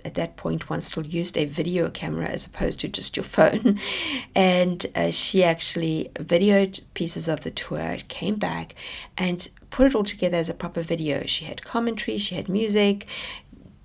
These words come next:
she, she did a fairly nice job of it all, and then she sold them. Uh, in those days, we also still used D V Ds. <laughs> So she would sell the D V Ds to the rest of the people who were on tour,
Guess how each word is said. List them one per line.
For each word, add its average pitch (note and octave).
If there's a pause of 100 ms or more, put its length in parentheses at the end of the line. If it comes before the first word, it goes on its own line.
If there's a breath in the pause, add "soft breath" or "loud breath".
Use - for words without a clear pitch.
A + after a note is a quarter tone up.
(300)
she, -
she -
did C4
a G#3
fairly F3
nice E3
job E3
of E3+
it D#3
all, C3+
and -
then G3+
she A3+
sold C4+
them. - (540 loud breath)
Uh, E3
in D#3
those E3+
days, F#3
we G3
also G3+
still G#3
used G#3
D G#3
V G#3
Ds. G#3+ (100)
<laughs> -
So -
she G3
would F#3+
sell F#3
the G#3
D G3+
V G3
Ds E3
to -
the D#3
rest D#3
of -
the G3
people -
who E3
were D#3
on D3
tour, G#3+